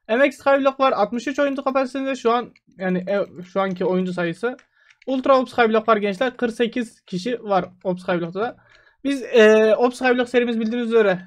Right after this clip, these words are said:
bitmişti. Yani bitmiş değil de adam akıllı bir sunucu ulaşana kadar yok demiştik. E, burada başlayacağız arkadaşlar Ops Skyblock ve sunucunun da tanıtımını çekiyorum şu an. M X Skyblock, Ultra Ops Skyblock ve Survival olmak üzere üç tane var. M X'ten başlıyoruz abi tanıtıma.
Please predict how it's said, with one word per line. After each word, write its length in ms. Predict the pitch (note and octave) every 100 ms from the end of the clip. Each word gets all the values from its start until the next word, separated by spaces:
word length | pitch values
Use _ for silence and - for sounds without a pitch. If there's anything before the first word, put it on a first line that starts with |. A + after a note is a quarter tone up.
| G3
bitmişti. 640 | A3 C#4 C4+ - C#4+ - C#4+ -
Yani 180 | F#3
bitmiş 400 | G#3+ - - -
değil 220 | D4 D#4 A3+
de 220 | F3 - -
adam 200 | G#3 B3
akıllı 220 | B3 B3
bir 60 |
sunucu 280 | A#3+ B3 A#3
ulaşana 300 | A#3+ A#3 A#3+
kadar 200 | A#3 A#3+ - _
yok 220 | G#3+ A#3 A3
demiştik. 420 | F#3 F3+ C4+ C4 - _ _ _ _ _ -
E, 40 |
burada 500 | G#3+ G#3+ A3 C#4 B3
başlayacağız 420 | G3 F#3 G3 F#3+
arkadaşlar 360 | F#3 G3 F3+ G3
Ops 160 | G#3+ A3
Skyblock 500 | C4+ C4+ C4+ B3+ -
ve 160 | C#4
sunucunun 360 | C4+ B3 F#3+ B3
da 100 | A#3+
tanıtımını 360 | A3 F#3 G#3
çekiyorum 400 | A3 G#3 F#3 F3+
şu 100 | E3+
an. 80 | A3 A3+ B3+
M 80 |
X 120 | C4+ -
Skyblock, 400 | A3+ F#3 F3+ G#3
Ultra 240 | A#3+ B3
Ops 100 | A#3
Skyblock 320 | A#3 A3+ A#3+
ve 60 | G#3
Survival 360 | B3+ B3 A3
olmak 240 | G#3+ G3 F3+
üzere 220 | A3 A#3+
üç 180 | B3+ A3+
tane 240 | G3 G#3 G#3+
var. 140 | E3 C4+
M 100 | C4+
X'ten 280 | A#3+ A3+ G#3
başlıyoruz 460 | B3 A#3 A#3+ G#3+ F#3+
abi 320 | F3+ F3 G#3+
tanıtıma. 520 | G3 F#3 F3 F3 G3